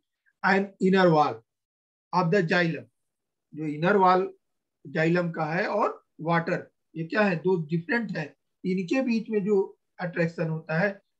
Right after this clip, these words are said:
that is called the adhesive property। यही कारण है कि एक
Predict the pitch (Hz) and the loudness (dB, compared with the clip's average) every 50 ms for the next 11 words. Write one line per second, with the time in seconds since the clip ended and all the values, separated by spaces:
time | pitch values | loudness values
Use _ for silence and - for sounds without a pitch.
0 | _ 160 160 160 156 151 196 175 165 - 160 147 147 147 147 147 147 - - _ | _ -4 -2 -2 -2 0 -2 -6 -4 -2 -2 0 0 0 -2 -4 -6 -10 -6 _
1 | 175 170 165 170 165 160 160 202 180 165 - 135 127 120 - _ 127 123 _ _ | -2 2 4 4 4 4 2 0 -2 -2 -2 -6 -8 -8 -10 _ -20 -20 _ _
2 | _ _ _ _ _ _ - - - - - _ _ _ _ _ _ _ _ _ | _ _ _ _ _ _ -20 -20 -20 -20 -20 _ _ _ _ _ _ _ _ _
3 | _ _ _ _ _ _ _ _ _ _ _ _ _ _ _ _ _ _ _ _ | _ _ _ _ _ _ _ _ _ _ _ _ _ _ _ _ _ _ _ _
4 | _ _ - 190 220 240 262 269 - - 175 175 175 196 202 190 202 214 214 - | _ _ 2 4 6 6 6 4 2 4 4 4 6 6 4 4 4 2 2 0
5 | 262 208 202 208 240 269 - | 0 4 6 6 4 4 0